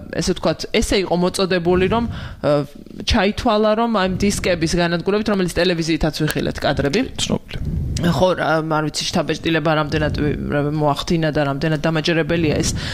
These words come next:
Speaker 1: დამაჯერებელი არა ის, რომ დისკს ანადგურებდა მართლა და მასზე იყო ჩანაწერი, ვინმე ამას აკეთებდა, არამედ ის, რომ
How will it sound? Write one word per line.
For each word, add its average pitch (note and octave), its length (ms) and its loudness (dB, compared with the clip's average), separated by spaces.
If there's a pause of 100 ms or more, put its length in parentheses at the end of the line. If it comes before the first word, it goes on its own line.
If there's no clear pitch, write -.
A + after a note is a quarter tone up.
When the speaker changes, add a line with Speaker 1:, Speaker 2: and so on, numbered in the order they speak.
(140)
Speaker 1:
დამაჯერებელი G#3 580 2
არა F3 140 2
ის, A#3+ 100 0
რომ G3+ 160 -2
დისკს E3+ 320 0
ანადგურებდა E3+ 560 2
მართლა D#3+ 360 2
და D#3 120 2
მასზე D#3 320 2
იყო F3+ 160 0
ჩანაწერი, E3+ 560 2
ვინმე D#3 260 0
ამას D#3 220 0
აკეთებდა, D#3+ 400 0
არამედ D#3+ 300 2
ის, E3 140 0
რომ G3 140 0